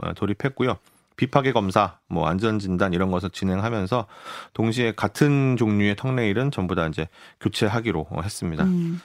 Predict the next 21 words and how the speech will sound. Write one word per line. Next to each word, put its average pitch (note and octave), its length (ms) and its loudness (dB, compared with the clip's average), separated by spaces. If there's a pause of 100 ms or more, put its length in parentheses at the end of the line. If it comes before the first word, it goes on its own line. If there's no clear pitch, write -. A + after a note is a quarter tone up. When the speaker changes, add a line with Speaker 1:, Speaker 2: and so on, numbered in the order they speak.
(160)
Speaker 1:
또 - 200 -4
사망 E3+ 300 2
사고 E3 200 4
관련해서도 B2+ 840 2
국토부가 A2+ 440 -2
이제 G2 100 -2
코레일에 B2 540 0 (920)
모두 A2 200 2
네 F#2+ 220 2
건의 G#2 500 2
중대재해 G#2 480 0
사망 A2+ 340 0
사고가 A2 280 0
발생한 G2+ 400 0
것으로 F2+ 400 -2
이제 F2+ 160 -4 (240)
보고 A2 240 0
있는데요. F2+ 420 0 (340)
오봉역 A#2 360 0
사고 B2 220 0
직후에 A2 500 -4